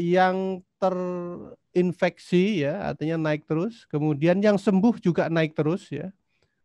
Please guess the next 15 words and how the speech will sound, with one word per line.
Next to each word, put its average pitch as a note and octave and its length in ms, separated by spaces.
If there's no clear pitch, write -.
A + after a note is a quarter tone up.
Tetapi D#3+ 400
yang F3 80
bagian C#3+ 400
bawah C#3 320
itu D3 240
alhamdulillah C3+ 640
datar A#2+ 400
saja. B2+ 240
Yang B2 240
bagian B2+ 160
bawah C3 240
itu C#3+ 160
adalah C3+ 160
yang B2+ 160
meninggal. D3 480